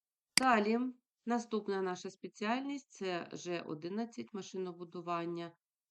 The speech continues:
Е, до речі, хочеться сказати, що на сьогодні, в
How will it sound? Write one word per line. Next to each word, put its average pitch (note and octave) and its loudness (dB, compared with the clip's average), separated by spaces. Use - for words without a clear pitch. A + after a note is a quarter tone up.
Е, E3 0
до G3 2
речі, G3+ 0
хочеться F#3 -4
сказати, A3 0
що F#3+ -4
на G#3 2
сьогодні, G3+ 2
в F#3 -2